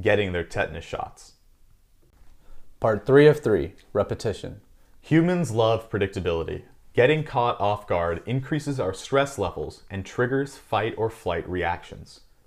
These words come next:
Speaker 2: Instead, repetition increases your comfort with a subject because it adds a level of predictability to the situation.
Speaker 1: When you become more comfortable with the message, you are more likely to engage with it.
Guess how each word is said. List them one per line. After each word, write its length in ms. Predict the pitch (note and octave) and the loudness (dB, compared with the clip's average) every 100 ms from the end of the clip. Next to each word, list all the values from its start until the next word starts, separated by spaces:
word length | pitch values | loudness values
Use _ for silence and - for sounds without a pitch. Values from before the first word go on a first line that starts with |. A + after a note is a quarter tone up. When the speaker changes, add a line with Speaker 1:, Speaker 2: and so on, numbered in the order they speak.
| - | -8
Speaker 2:
Instead, 720 | G#2+ - E3+ E3 A#2 - - _ _ - | -6 2 8 10 8 4 -12 _ _ 6
repetition 580 | C3+ F3 - D3+ C#3+ | 6 6 2 2 2
increases 520 | A#2+ A2+ B2+ A#2 A2+ G#2+ | 0 0 2 2 0 -2
your 100 | F#2+ | -4
comfort 420 | - A#2+ A#2 - | -2 -2 0 0
with 120 | G#2 | 0
a 60 | G2 | 0
subject 640 | - F#2 F2+ D2+ - - | 0 -2 0 -4 -6 -14
because 240 | G2 G#2+ | -6 -2
it 100 | G2+ G#2 | -2 2
adds 220 | B2 B2+ | 0 2
a 40 | |
level 300 | G#2+ G#2 G#2 | 2 4 4
of 140 | G2 - | 2 0
predictability 760 | F#2+ G2 G2+ F2+ G#2 G2 F2 - | -4 -2 -2 0 2 2 -2 -6
to 100 | F2 | -8
the 80 | |
situation. 680 | - F2 - F2+ F#2 - - - _ - | -8 -10 -6 -2 -2 -6 -18 -20 _ -12
Speaker 1:
When 160 | - A#2+ | -2 0
you 100 | C3+ | 2
become 460 | C3 C3+ D3+ E3+ C#3 | 0 -2 -2 0 0
more 160 | C3 | -2
comfortable 560 | C3 B2 B2 G2 D#2+ E2 | -2 -4 -4 -8 -8 -8
with 160 | F2 - | -10 -8
the 60 | |
message, 500 | F2 F2 - D#2+ - - - | -6 -8 -8 -14 -14 -20 -6
you 160 | G#2+ | 0
are 80 | A2 | 0
more 240 | G#2 B2+ D3 | 2 2 4
likely 400 | G#2+ G2 G#2+ G#2 | 2 0 -4 -6
to 160 | - | -6
engage 420 | F#2 F2 G2 F#2+ | -6 0 0 0
with 180 | E2 - | -8 -12
it. 200 | C2 - | -14 -14